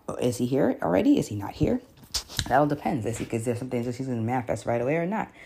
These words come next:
Are they just gonna conjure up the spirit into something? Because that's the other thing somebody was saying, I was watching the video, is that whatever, if they're gonna put his consciousness or, or give him a vessel, 'cause the Antichrist is gonna need a, a vessel.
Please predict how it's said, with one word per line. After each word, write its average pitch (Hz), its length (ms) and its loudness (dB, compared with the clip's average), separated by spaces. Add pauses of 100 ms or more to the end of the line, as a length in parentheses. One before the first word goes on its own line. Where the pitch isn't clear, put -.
(200)
Are - 80 0
they 147 80 2
just 147 160 -6
gonna 135 140 -2
conjure 151 460 0
up - 120 -4
the - 80 -8
spirit - 540 -2
into - 180 -4
something? - 320 -2
Because 127 180 2
that's 147 140 4
the - 60 6
other 185 140 6
thing 170 140 0
somebody 156 260 0
was 147 120 -2
saying, 156 160 0
I 147 80 2
was 143 100 0
watching 147 260 0
the - 60 -6
video, 151 320 -2 (1300)
is 156 140 4
that - 320 0 (520)
whatever, 185 380 4
if 175 160 4
they're 185 100 6
gonna 180 220 4
put 185 240 0
his 156 120 0
consciousness 165 520 0
or, 135 180 4
or 131 200 2
give 135 200 2
him 170 140 2
a 175 60 2
vessel, 170 420 4 (100)
'cause 127 160 2
the 139 60 2
Antichrist 196 340 2
is 196 60 -2
gonna 190 240 0
need 147 180 2
a, - 80 0
a 139 60 4
vessel. 123 340 0